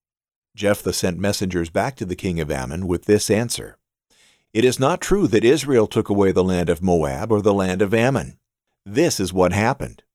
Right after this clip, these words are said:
When the Israelites left Egypt, they went through the desert to the Gulf of Aqaba and came to Kadesh.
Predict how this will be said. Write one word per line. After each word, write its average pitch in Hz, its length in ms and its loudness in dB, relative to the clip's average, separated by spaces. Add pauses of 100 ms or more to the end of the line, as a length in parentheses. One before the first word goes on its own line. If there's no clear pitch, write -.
(600)
When 110 140 -2
the 104 180 4
Israelites 143 580 2
left 123 320 2
Egypt, 95 460 -2 (180)
they 120 180 0
went 185 260 2
through 175 180 2
the 131 100 2
desert 135 440 2
to 123 80 -2
the 120 120 4
Gulf 107 260 4
of 110 120 -4
Aqaba 120 640 -2
and 92 160 -6
came 92 240 -2
to 117 100 -4
Kadesh. 127 640 -4